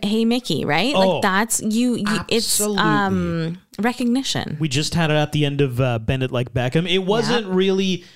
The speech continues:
Speaker 2: uh, so yeah, those are two things I like. I like the, the, how they all do, like, a choreographed song
Speaker 1: Right.
Speaker 2: at the end of movies, or if they do bloopers at the end of movies.
Speaker 1: Yeah, one of the two.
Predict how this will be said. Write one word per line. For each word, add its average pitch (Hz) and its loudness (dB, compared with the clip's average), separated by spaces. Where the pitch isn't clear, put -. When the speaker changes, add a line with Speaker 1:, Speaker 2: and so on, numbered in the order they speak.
Speaker 2:
uh, 170 -2
so 165 -2
yeah, 135 -2
those 165 0
are 180 0
two 190 -4
things 180 -2
I 139 0
like. 92 -6
I 151 0
like 143 -2
the, 120 -2
the, 131 -6
how 147 2
they 139 2
all 135 2
do, 135 0
like, 139 0
a 135 -4
choreographed 131 0
song 127 -2
Speaker 1:
Right. 175 0
Speaker 2:
at 151 -2
the 147 0
end 147 -2
of 139 -2
movies, 147 0
or 240 4
if 240 0
they 220 2
do 196 0
bloopers 170 0
at 123 -2
the 110 -2
end 101 -6
of 92 -8
movies. 80 -16
Speaker 1:
Yeah, 170 -2
one 190 0
of 202 -4
the 170 -2
two. - -4